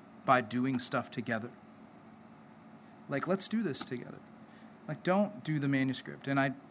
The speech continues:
didn't as much. Trust me in that moment. And I wonder what that looks like to develop friendship with God,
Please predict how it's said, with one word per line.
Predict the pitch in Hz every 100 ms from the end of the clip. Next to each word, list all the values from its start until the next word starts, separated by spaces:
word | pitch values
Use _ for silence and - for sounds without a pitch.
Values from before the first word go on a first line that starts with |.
| - - - - - - - -
didn't | - 127 113 120
as | 110
much. | 123 - - - - - - - - - - - - - -
Trust | - - 202 - -
me | 135 123 - -
in | 139 143
that | 135
moment. | 131 123 127 - - - - - - - - - - - - -
And | 143 147
I |
wonder | 151 165 202 202
what | 170 170
that | 170 147
looks | 151 143
like | 143 127
to | 135
develop | 127 139 135
friendship | - 165 170 185 - 170 156
with | 156 143
God, | - 123 127 123